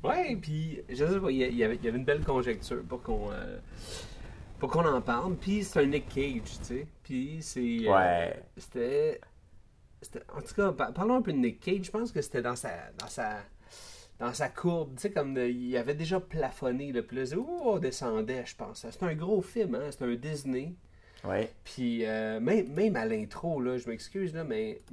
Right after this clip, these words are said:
Speaker 1: moi, sérieux, là, ça, ça prend pas grand-chose de m'exciter au cinéma. Puis le film débute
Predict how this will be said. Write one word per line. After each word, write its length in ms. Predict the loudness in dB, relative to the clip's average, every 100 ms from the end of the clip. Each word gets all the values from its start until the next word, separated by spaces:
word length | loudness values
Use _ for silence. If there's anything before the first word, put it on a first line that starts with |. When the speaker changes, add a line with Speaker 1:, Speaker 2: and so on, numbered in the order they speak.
| -14 0
Speaker 1:
moi, 220 | 4 4
sérieux, 440 | 2 -2 -2 -2 -4
là, 280 | -4 -6 -8
ça, 160 | -12
ça 160 | -12 -10
prend 180 | -6 -4
pas 120 | -2
grand-chose 440 | -2 -4 -6 -8
de 60 | -8
m'exciter 300 | -10 -10 -8
au 60 | -8
cinéma. 540 | -6 -8 -6 -6 -8 -12 -20 -20 -18
Puis 400 | -4 -2 -2 -6 -18 -10
le 100 | -6 -6
film 360 | -2 0 0
débute 600 | 4 4 4 2 0 -4